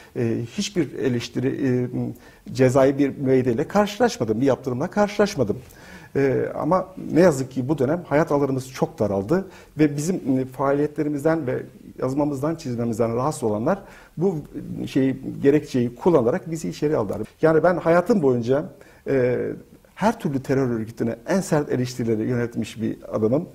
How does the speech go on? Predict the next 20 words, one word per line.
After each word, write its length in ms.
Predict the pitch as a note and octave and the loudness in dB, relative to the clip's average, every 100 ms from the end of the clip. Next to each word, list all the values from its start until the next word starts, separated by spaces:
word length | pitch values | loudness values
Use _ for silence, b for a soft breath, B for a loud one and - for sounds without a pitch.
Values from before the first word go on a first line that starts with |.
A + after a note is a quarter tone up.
| B | B
Yani 140 | C3 A#2+ | 0 4
en 160 | F3+ F#3 | 6 4
sert 400 | F#3 F3+ E3 - | 6 4 4 2
eleştirilerin 720 | D3+ D#3 D3+ D#3+ C#3+ D3+ D#3+ D#3+ B B - | 2 2 2 0 2 2 0 -4 B B 2
altında 400 | D3 D3 D3 D3+ | 4 4 4 6
benim 220 | D3+ E3 | 4 2
imzam 460 | - A#2+ A2 A2+ A2+ | 0 2 2 2 2
var. 180 | F3 A3 B B - | 0 0 B B -2
Ama 180 | D3+ E3+ | 2 4
ne 120 | G3 | 4
yazık 300 | G3+ D3 D3+ | 4 2 -6
ki 160 | F3+ E3 | -2 0
beni 200 | G#3 G3 | 2 0
de 100 | - | 0
terör 320 | G3 G#3+ F#3+ | 6 8 6
örgütleriyle 480 | E3 - F3 G3 F#3 | 0 2 4 4 0
irtibatlı 440 | F3+ F3+ F#3 G3 | 0 2 2 2
sayarak 320 | - F3+ D#3 | 2 4 2
içeri 240 | - A#2+ G2+ | 0 0 2
aldılar. 480 | G2 G2+ F#2+ - | 0 0 -4 -4